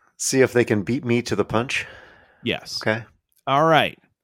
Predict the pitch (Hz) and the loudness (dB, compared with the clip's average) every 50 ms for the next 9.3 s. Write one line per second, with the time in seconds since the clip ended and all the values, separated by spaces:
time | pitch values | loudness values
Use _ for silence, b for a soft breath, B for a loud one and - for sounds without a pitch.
0 | b b b b b b - 127 131 147 175 208 247 226 196 196 196 196 - - | b b b b b b -10 -4 0 2 2 2 2 2 2 2 2 0 0 -2
1 | 180 - - - 135 127 127 131 131 - _ - - - 120 117 120 117 120 120 | -4 -2 2 4 6 6 6 4 2 -2 _ -8 -4 0 2 2 4 4 4 4
2 | 117 120 127 120 - - - 107 85 135 147 127 - - 147 131 135 - 113 - | 2 2 0 -2 -4 -6 -4 -4 -2 -2 -2 0 0 0 0 0 0 0 -2 -4
3 | - - 117 110 117 107 98 92 85 82 85 - 107 92 110 131 - - - 123 | -2 -2 -2 0 0 0 0 0 -2 -2 -4 -6 -8 -4 -2 -2 -2 -2 -2 0
4 | 113 117 104 104 104 101 101 - - 101 95 95 95 95 90 82 85 85 87 95 | 2 2 2 2 2 0 0 0 0 0 2 2 2 0 0 -2 -4 -4 -6 -6
5 | 120 113 113 - - _ - 135 131 - 160 139 131 120 - - - - 131 113 | -8 -8 -8 -10 -10 _ -6 -6 -4 -2 -4 -4 0 0 0 -2 -2 -4 -8 -10
6 | 95 85 - 65 - _ _ - 139 156 185 214 233 233 202 196 202 196 208 202 | -10 -12 -14 -18 -20 _ _ -2 0 2 2 2 2 2 2 2 2 0 -2 -4
7 | - - - 170 147 147 - - - - 117 98 - 175 170 170 131 95 - - | -6 -4 -2 -2 -2 -2 -4 -10 -10 -8 -6 -4 -4 0 0 0 0 0 -2 -2
8 | 160 151 156 165 143 135 - - - 185 190 214 208 - - 127 127 127 120 117 | -2 -2 -2 -4 -4 -4 -6 -4 -4 -2 -2 -2 -4 -6 -8 -4 -2 -2 0 0
9 | 107 101 - - - | -2 -4 -8 -12 -20